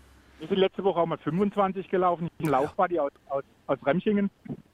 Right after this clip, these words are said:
Und der trainiert gerade auf den Brixen-Marathon im Anfang Juli in Südtirol.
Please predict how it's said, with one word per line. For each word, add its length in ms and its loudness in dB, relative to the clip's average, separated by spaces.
Und 240 0
der 320 4
trainiert 360 0
gerade 200 0
auf 80 -2
den 160 -2
Brixen-Marathon 800 0
im 320 0
Anfang 300 2
Juli 400 4
in 360 -2
Südtirol. 480 4